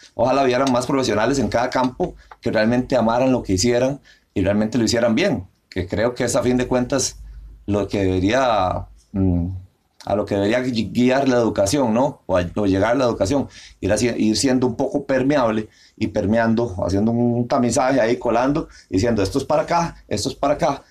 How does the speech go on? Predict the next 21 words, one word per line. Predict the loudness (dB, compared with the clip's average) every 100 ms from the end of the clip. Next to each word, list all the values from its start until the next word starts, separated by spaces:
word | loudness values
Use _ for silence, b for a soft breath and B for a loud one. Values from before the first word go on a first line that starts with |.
| B -4
realmente | 0 0 0 -2
lo | -2
que | -2
vos, | -2 -2
para | -2 -2
lo |
que | 0
vos | 0
naciste | 2 0 -2
es | -2
esto". | 0 -2 -6 -12 -12 _ _ _ _ _
Y | -6
tener | -2 0 -2
un | -2
poco, | -4 -2 0 0 0
un | 0 -2
poco | -4 -2
más | 0 0 0
de, | -2 -2
de | -2 -2
guía, | 0 0 0 -4